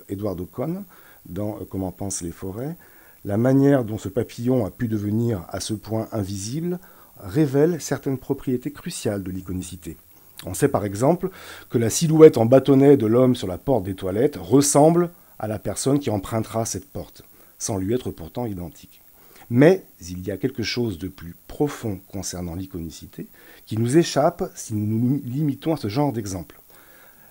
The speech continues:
La sémiose ne commence pas avec l'identification d'une similarité ou d'une ressemblance,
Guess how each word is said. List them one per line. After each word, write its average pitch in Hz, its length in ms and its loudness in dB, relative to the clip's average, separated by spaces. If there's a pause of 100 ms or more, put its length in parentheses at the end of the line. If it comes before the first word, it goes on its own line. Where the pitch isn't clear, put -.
La 95 100 -6
sémiose 147 540 6
ne 107 60 -2
commence 107 340 -6
pas 135 240 0
avec 95 580 -8
l'identification 120 1120 -6
d'une 87 160 -8
similarité 90 760 -6
ou 95 60 -6
d'une 76 140 -12
ressemblance, 98 640 -14